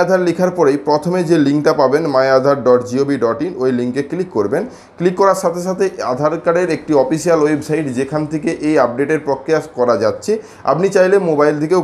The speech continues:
করতে পারেন। নিচের দিকে নামিয়ে নিয়ে গেলে দেখতে পাবেন অনেক অপশন। এখানে প্রথমেই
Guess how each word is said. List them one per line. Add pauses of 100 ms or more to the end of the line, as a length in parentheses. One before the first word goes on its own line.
করতে
পারেন। (480)
নিচের
দিকে (120)
নামিয়ে
নিয়ে
গেলে (100)
দেখতে
পাবেন (480)
অনেক (120)
অপশন। (200)
এখানে (160)
প্রথমেই